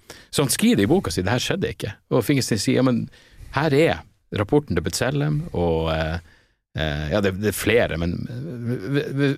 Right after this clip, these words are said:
hvis du har Amnesty involvert, så er det i hvert fall, eh, til, eh, tilsynelatende på god grunn, og, og, eh, og i hvert fall B'Tselem, som er en israelsk menneskerettighetsorganisasjon."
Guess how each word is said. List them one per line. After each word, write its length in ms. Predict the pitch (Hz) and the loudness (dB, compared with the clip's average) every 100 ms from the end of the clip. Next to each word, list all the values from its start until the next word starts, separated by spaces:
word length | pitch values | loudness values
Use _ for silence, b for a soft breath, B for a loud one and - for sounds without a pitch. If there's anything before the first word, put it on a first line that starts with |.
| - | -2
hvis 120 | 120 | 2
du 60 | 147 | 2
har 120 | 135 | 2
Amnesty 460 | 139 107 80 - 87 | 2 0 0 -2 -2
involvert, 400 | 82 82 82 - | -2 0 -2 -2
så 80 | 92 | -2
er 20 | |
det 80 | 87 | -2
i 60 | |
hvert 100 | 87 | -4
fall, 220 | - 80 | -4 -6
eh, 260 | 78 76 78 78 - _ _ _ _ _ _ - - - | -6 -6 -6 -8 -16 _ _ _ _ _ _ -20 -14 -6
til, 120 | - | -2
eh, 220 | 113 101 85 - | 0 0 -2 -4
tilsynelatende 580 | - 110 113 92 76 82 | 0 2 2 2 -2 -4
på 60 | 82 | -2
god 160 | 85 78 | 0 0
grunn, 220 | 78 76 | -2 -4
og, 160 | 78 76 b b b b b _ - | -6 -8 b b b b b _ -8
og, 160 | 80 78 | -4 -4
eh, 320 | 76 78 85 92 | -4 -4 -4 -4
og 100 | - | -2
i 60 | 92 | 0
hvert 140 | 131 - | 0 -2
fall 160 | 73 | -4
B'Tselem, 460 | - - 78 73 78 | -4 -2 -4 -4 -6
som 160 | - 82 | -2 -2
er 100 | 73 | -2
en 140 | - | -4
israelsk 720 | - - 80 95 78 - - | -4 -2 -2 -2 -4 -8 -14
menneskerettighetsorganisasjon." 1300 | - 80 76 131 120 98 76 85 87 85 90 - - | -12 -8 -2 2 2 0 -4 -6 -6 -6 -8 -10 -14